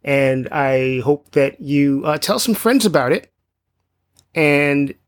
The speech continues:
if you want to follow me on Facebook, uh, you can go to facebook dot com slash detox pod. I'm on Instagram at It's Mike Joseph. You can email me at detoxpod at gmail dot com if you have any questions or thoughts about this podcast,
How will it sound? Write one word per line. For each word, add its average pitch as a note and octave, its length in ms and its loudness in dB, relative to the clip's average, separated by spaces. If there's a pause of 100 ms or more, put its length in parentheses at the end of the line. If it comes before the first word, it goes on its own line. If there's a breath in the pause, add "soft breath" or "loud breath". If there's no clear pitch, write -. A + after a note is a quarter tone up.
(220)
if D#3 160 0
you D3+ 60 0
want D3+ 160 2
to - 80 -8
follow E3 280 0
me D#3 240 2
on C#3 240 -2
Facebook, F3+ 540 0 (260 loud breath)
uh, D3 60 0
you C#3+ 60 2
can C#3 100 0
go C#3+ 100 2
to C3 80 0
facebook C#3+ 480 -2
dot C3+ 180 0
com C#3 240 -2
slash C3+ 340 -2
detox D#3 460 -4
pod. D#3 340 0
I'm C#3 300 0
on B2+ 120 -4
Instagram D3 680 -2
at B2+ 180 -6
It's - 240 -8
Mike D3 280 -10
Joseph. D3+ 500 0 (300 loud breath)
You D3 100 0
can D3 200 -2
email F#3+ 340 4
me C3+ 320 0 (100)
at C#3+ 320 -4
detoxpod D#3 880 0
at C3 160 -4
gmail C3+ 400 0
dot B2+ 240 -2
com F#3 400 2 (280 loud breath)
if - 320 0
you F3 200 4
have E3 180 0
any E3+ 140 -4
questions C#3+ 480 0
or C#3+ 80 2
thoughts C3+ 400 0
about C3 300 0
this B2+ 160 0
podcast, B2+ 640 -2